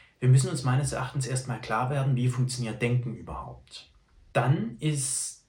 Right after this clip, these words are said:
tatsächlich meiner Meinung nach auch eine wesentliche Aufgabe der Philosophie,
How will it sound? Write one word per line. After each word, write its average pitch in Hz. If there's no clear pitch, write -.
tatsächlich 156
meiner 117
Meinung 135
nach 165
auch 131
eine 135
wesentliche 127
Aufgabe 123
der 113
Philosophie, 113